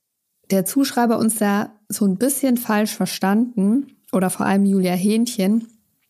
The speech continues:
Es ging gar nicht so drum, dass man jetzt als Frau rausgeht und sagt,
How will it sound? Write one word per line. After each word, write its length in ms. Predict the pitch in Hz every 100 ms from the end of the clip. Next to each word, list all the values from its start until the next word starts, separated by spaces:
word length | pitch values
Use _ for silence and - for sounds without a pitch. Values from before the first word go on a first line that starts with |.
| _ _ _ - -
Es 180 | 208
ging 220 | - 226 226
gar 200 | 196 208
nicht 200 | 226 -
so 240 | 214 208
drum, 480 | 208 190 - 208 214
dass 240 | 208 208
man 200 | 196 196
jetzt 220 | 196 190
als 260 | - 180 -
Frau 440 | - 180 190 214
rausgeht 580 | 214 190 185 226 - 220
und 160 | 233 202
sagt, 380 | 202 208 202